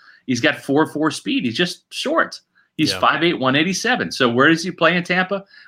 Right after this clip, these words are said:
Speaker 1: Well, you know what? He's probably cornerback number five
Speaker 2: Mm-hmm.
Speaker 1: or number six, depending on how many cornerbacks they have and if Herb Miller makes the team.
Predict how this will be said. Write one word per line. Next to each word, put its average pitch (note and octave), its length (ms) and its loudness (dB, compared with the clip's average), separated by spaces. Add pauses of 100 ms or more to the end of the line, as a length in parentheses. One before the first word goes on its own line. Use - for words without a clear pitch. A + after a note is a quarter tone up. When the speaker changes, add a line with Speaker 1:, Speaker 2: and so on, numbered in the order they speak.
Speaker 1:
Well, F#3+ 160 2
you F3 120 2
know E3+ 100 4
what? E3+ 120 4
He's E3 180 2
probably D#3+ 460 4
cornerback B2+ 600 0
number A2 460 0
five A2 480 0 (220)
Speaker 2:
Mm-hmm. G2 220 -8
Speaker 1:
or G#2+ 60 0
number A2 200 0
six, - 560 -2 (240)
depending A2 320 -2
on G#2 80 0
how G#2+ 100 0
many G#2 140 -2
cornerbacks G#2 580 0
they F2+ 120 -2
have F#2+ 320 2
and F2+ 180 -8
if - 160 -12
Herb G2+ 180 0
Miller G2+ 200 0
makes G2 240 -4
the - 100 -10
team. A2+ 360 -4